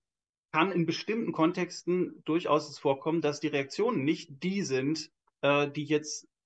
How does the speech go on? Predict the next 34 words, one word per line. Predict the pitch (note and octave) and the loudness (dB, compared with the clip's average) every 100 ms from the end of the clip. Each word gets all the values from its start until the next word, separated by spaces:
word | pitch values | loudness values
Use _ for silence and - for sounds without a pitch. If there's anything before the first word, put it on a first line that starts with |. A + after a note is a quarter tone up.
| _ _ | _ _
tatsächlich | D3 C#3+ C#3+ D3 | -4 -2 -4 -2
zweckdienlich | A3 A#3+ C3+ A#2 A2+ - | 0 0 0 -2 -2 -6
wären, | G#2+ - | -8 -8
beziehungsweise | C3 C#3 A#2 B2+ | -8 -8 -8 -12
die | C3+ C3+ A#2 - _ _ - | -8 -8 -8 -14 _ _ -8
für | |
mich | C#3 D#3+ D#3+ | 2 2 4
jetzt, | D3+ C#3+ - - | 0 0 -10 -4
äh, | C3+ B2+ A2+ | -2 0 -2
in | - D3 | -4 -2
irgendeiner | E3+ D#3 C3+ | 2 2 4
Weise | B2+ C3+ | 2 2
hilfreich | D3+ F#3 A2+ G#2 - | 0 0 -2 -2 -4
sind. | A2 E3 - - _ _ _ _ _ - | -4 -4 -8 -20 _ _ _ _ _ 2
Ähm, | D3 D3 C#3+ C#3 - _ _ - - | 4 6 4 0 -4 _ _ -12 2
andersrum | D#3+ E3+ E3+ E3 G3 F3 - - _ | 6 6 4 0 0 -4 -8 -18 _
wird | D3+ E3 F3 | 0 0 4
genau | E3+ D#3+ | 4 4
das | E3 | 2
passieren. | - - G#3 C#3 | -4 -6 -4 -4
Also | A#2 A2 | -4 -6
ich | A#2 | -2
werde | C#3+ D3+ | 0 0
Diskriminationslernen | D3 C#3+ D#3+ C#3+ C3 D#3 D#3+ G3+ D#3 C3+ C3+ E3 D#3 | -2 -4 0 0 0 0 0 2 2 4 6 6 4
an | C3+ | 2
den | C3 C3+ | -2 -2
Tag | D#3 G3+ C4 | 4 4 4
legen, | A#2 A#2 C#3+ | 0 2 2
in | D3+ | -2
dem | C3 D#3 F#3+ E3+ - | 0 0 0 -2 -6
Moment, | C#3 C#3+ D3 D#3 F3+ G#3+ | -2 2 4 4 2 0
in | D#3+ D#3 | 0 0
dem | D3 D3+ | 2 2
Leute | C#3 C3+ D3 E3 | 4 4 4 0